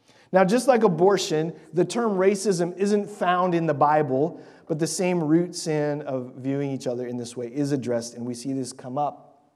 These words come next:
again and again. In fact, we see it in the early church. In Acts chapter six, there was a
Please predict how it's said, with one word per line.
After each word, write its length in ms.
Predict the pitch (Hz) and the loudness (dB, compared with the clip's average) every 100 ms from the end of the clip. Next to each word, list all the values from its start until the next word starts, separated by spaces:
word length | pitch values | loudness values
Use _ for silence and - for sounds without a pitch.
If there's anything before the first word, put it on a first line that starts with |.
| _ _ _ _ | _ _ _ _
again 440 | 123 117 143 143 139 | -12 -6 -4 -2 -4
and 100 | 135 | -6
again. 480 | 127 180 143 107 - - _ | -2 0 0 -6 -16 -20 _
In 80 | 156 | 0
fact, 380 | 190 175 170 - - - _ _ _ _ _ _ _ _ | 4 4 4 -10 -20 -20 _ _ _ _ _ _ _ _
we 180 | 190 240 | -2 0
see 200 | 220 208 | 0 2
it 80 | |
in 120 | 196 185 | 4 2
the 100 | 180 | 2
early 300 | 196 190 170 | 6 6 4
church. 340 | - 226 214 | 4 6 6
In 100 | 170 | 2
Acts 320 | 170 214 208 - | 2 2 0 0
chapter 420 | 214 190 185 160 | 4 4 2 -4
six, 460 | - 233 214 - - - | 2 4 4 2 -12 0
there 120 | 185 | 6
was 120 | 190 | 8
a 120 | 175 | 8